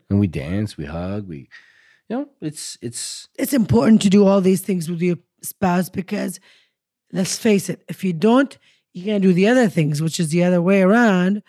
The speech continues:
Speaker 2: the opposite of all the good things, which is the bad thing, which is divorce.
Speaker 1: <laughs> Yeah. Yeah.
Speaker 2: <laughs> I was trying to get into that. So it's important to do all these things because you love your spouse. You wanna spend time with them. You wanna have an amazing time.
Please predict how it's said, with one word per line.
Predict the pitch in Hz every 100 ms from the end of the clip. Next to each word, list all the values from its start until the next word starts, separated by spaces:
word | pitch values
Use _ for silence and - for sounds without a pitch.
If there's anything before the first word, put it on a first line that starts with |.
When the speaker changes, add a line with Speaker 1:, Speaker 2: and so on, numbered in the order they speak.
| _ _ _ _
Speaker 2:
the | 185
opposite | 220 - 220 - 170
of | 156
all | 160
the | 165
good | 156 165
things, | - 156 180 -
which | -
is | 175
the | 285 233 _ 175
bad | 214 262
thing, | - 330
which | 285
is | 302 277 _ 294
divorce. | 262 220 403 508 587 - -
Speaker 1:
<laughs> | -
Yeah. | 143 - 539 - 466 508
Yeah. | - - - - -
Speaker 2:
<laughs> | - - -
I |
was | 294 -
trying | 294
to | 294
get | 285
into | 277 247
that. | 247 196 - _ _ _
So | - 233 180 _ -
it's | 269
important | 285 208 277 330 247
to |
do | 226 208
all | 180
these | 175 170
things | - 185 175 185 _ _ _
because | - 226 269 254 196
you | 226
love | 220 220 285 233
your | 180
spouse. | 160 - 160 156 -
You | 185
wanna | 202 202
spend | - 320 -
time | 196 165
with | 165
them. | 170
You | 185
wanna | 190
have | 190
an | 190
amazing | 190 196 196
time. | 214 269 196